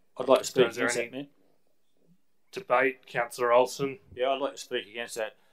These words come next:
Speaker 1: The report has come out to the councillors, and every, everyone else's name except mine has been blacked out. So the only person that's affected by this report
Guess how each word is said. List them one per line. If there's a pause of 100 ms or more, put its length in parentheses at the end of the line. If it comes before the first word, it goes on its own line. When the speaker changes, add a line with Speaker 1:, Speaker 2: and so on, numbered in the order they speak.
(120)
Speaker 1:
The
report
has
come
out
to
the
councillors, (380)
and (280)
every, (800)
everyone
else's
name
except
mine
has
been
blacked
out. (1200)
So (520)
the
only
person
that's
affected
by
this
report